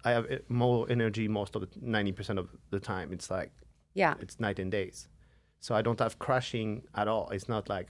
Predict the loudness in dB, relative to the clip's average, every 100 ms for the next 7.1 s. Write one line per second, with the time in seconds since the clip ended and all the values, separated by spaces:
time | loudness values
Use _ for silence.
0 | 2 2 2 2 4 4 4 2 2 2
1 | 0 0 0 0 0 0 -2 -4 -10 -4
2 | -2 -2 -8 -20 -20 _ 0 4 8 8
3 | 8 6 2 0 2 4 4 2 -2 -10
4 | -20 -20 -18 -2 0 2 2 2 2 4
5 | 4 4 2 0 -2 -4 0 2 0 0
6 | 0 0 -2 -6 -10 -20 -4 2 4 2
7 | -6